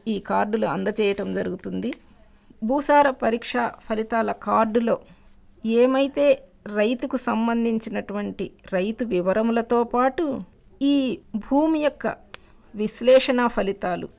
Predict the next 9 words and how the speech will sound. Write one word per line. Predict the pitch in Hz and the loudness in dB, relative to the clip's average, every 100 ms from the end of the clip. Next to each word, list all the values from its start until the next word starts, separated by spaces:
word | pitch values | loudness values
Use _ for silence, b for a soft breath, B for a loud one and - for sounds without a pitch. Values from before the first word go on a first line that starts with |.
| - | -10
ఇప్పుడు | 220 226 | -6 -4
చెప్పినటువంటి | 214 208 - 240 233 233 226 | -2 -4 -2 -2 0 -2 -2
పన్నెండు | 220 202 196 214 254 247 | -4 -4 -2 0 2 2
అంశాలు | 202 202 185 185 - - - - - | -2 -4 -4 -4 -8 -18 -20 -14 -2
ఏమేమిటి | 202 208 202 202 208 | 0 0 -2 -2 -2
అంటే | 214 208 | -2 -2
అవన్నీ | - 208 202 226 | -4 -2 -2 0
ఉదజని | 208 196 208 214 214 | 0 0 0 -2 -4
సూచిక, | 202 196 190 190 - 180 | -4 -6 -6 -8 -6 -6